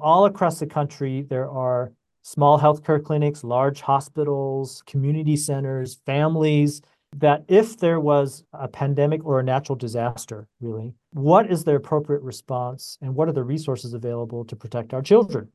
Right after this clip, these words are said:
Really interesting grant, really interesting project. And so they have amassed hundreds and hundreds of resources that will answer really any question that someone might have, whether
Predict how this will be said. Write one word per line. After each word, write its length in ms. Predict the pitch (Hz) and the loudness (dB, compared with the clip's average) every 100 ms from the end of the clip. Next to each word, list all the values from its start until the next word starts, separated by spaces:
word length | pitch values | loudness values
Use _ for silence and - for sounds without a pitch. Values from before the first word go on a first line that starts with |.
| _ _ _ | _ _ _
Really 280 | 160 214 151 | 2 4 4
interesting 480 | 147 143 - 135 123 | 0 -4 -6 -4 -4
grant, 340 | 123 117 139 | -6 -6 -6
really 220 | 143 139 | -4 -2
interesting 360 | 127 - - 117 | -4 -8 -12 -10
project. 540 | 117 117 123 143 _ _ _ _ _ _ - | -8 -8 -8 -10 _ _ _ _ _ _ -4
And 400 | 175 180 175 - | 0 0 0 -6
so 220 | 175 170 | -2 -2
they 600 | 175 160 180 196 202 196 | -2 0 4 6 4 2
have 300 | - 160 156 | 0 2 2
amassed 760 | 160 143 156 175 175 143 - _ _ _ _ _ | 0 -4 -2 0 0 -2 -8 _ _ _ _ _
hundreds 540 | - 185 254 285 208 147 | -16 -8 -6 -2 -2 -2
and 100 | 135 | -4
hundreds 440 | 160 151 139 - | -2 -2 -6 -8
of 180 | 123 117 | -10 -4
resources 920 | 143 185 139 117 - - 120 - - _ _ _ 135 | -2 -2 -6 -10 -12 -16 -18 -18 -20 _ _ _ -4
that 280 | 143 139 - _ - | 2 2 0 _ -10
will 320 | 170 185 185 | -6 -4 -2
answer 400 | 202 285 220 160 | 0 0 2 0
really 420 | 165 185 160 156 | 0 -2 -2 -4
any 340 | 165 226 151 - _ - | -6 -4 -4 -8 _ 2
question 380 | 202 208 151 135 | 2 2 -4 -2
that 160 | 135 | -4
someone 260 | - 139 131 | -2 -2 -2
might 200 | 123 123 | -4 -4
have, 400 | 170 156 120 113 | 0 2 2 -2
whether 320 | 123 120 | -6 -6